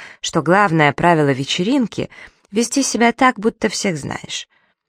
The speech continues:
Увы, в моем арсенале никогда не было недвусмысленного кокетства, какое принято между женщинами типа Кирсти и мужчинами типа Джейми. Нет, оно совсем не похоже на обезоруживающий шарм Лив.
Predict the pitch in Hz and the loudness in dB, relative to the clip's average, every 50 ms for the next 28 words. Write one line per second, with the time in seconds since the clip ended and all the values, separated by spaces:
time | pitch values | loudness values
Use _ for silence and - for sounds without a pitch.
0 | _ _ _ - 403 392 339 254 185 165 160 151 151 151 156 - - 185 175 185 | _ _ _ -6 -2 0 0 2 2 2 2 4 4 2 0 -2 -2 -2 0 2
1 | 196 196 180 170 165 160 160 165 165 170 180 170 165 180 208 214 185 156 147 135 | 4 4 4 4 2 2 2 0 0 -2 -2 -2 0 2 2 4 4 2 2 2
2 | 139 139 139 139 147 156 139 147 156 151 - 160 156 143 - - 143 135 135 139 | 0 0 2 2 0 0 0 -2 -4 -4 -2 -4 -4 -4 -4 -4 -4 -4 -4 -4
3 | 143 - 170 175 - - 277 285 - - - 220 220 - - - - - _ _ | -4 -6 -8 -8 -6 -6 -6 -6 -8 -8 -6 -6 -6 -6 -8 -16 -20 -20 _ _
4 | _ _ 175 160 - 190 175 - 190 208 185 156 139 131 - 143 147 143 139 147 | _ _ -4 0 0 0 2 2 2 2 2 2 0 0 0 0 0 0 0 0
5 | 147 143 170 180 175 - - 160 151 147 143 143 135 - - 147 - 143 - - | 0 2 0 0 0 -2 -2 -2 -2 0 -2 -2 -4 -6 -6 -6 -6 -6 -6 -4
6 | - 175 170 160 - - - 156 143 - - - - - _ _ - 247 233 208 | -4 -4 -4 -4 -8 -6 -4 -6 -6 -6 -12 -20 -20 -20 _ _ -4 0 2 2
7 | 175 - - - 165 160 156 151 147 143 - - 143 - 143 123 117 - 95 - | 2 2 0 0 0 0 0 0 0 -2 -2 -4 -6 -4 -6 -6 -6 -8 -8 -10
8 | 58 - - - _ _ _ _ _ _ _ _ _ _ _ _ _ _ _ _ | -10 -12 -14 -18 _ _ _ _ _ _ _ _ _ _ _ _ _ _ _ _
9 | _ _ _ _ _ - _ _ _ _ - 302 240 196 165 - 220 247 311 349 | _ _ _ _ _ -20 _ _ _ _ -4 0 0 0 2 0 0 -2 0 0
10 | 311 233 196 - - 202 196 - - 254 247 208 170 151 160 - 139 139 - - | 0 0 0 2 0 0 0 0 -2 0 0 2 2 0 0 0 -2 -2 2 2
11 | 175 185 170 170 156 151 151 151 147 139 147 135 139 139 139 175 226 262 233 220 | 2 2 4 2 2 2 2 2 2 2 2 2 2 2 2 2 2 2 0 0
12 | 190 185 185 170 - - - 147 135 - - - 139 139 131 135 131 123 117 117 | 0 0 0 0 -2 -2 -2 -2 -2 -2 -2 -2 -2 -2 -2 -4 -4 -6 -6 -8
13 | 113 - - - | -10 -12 -16 -20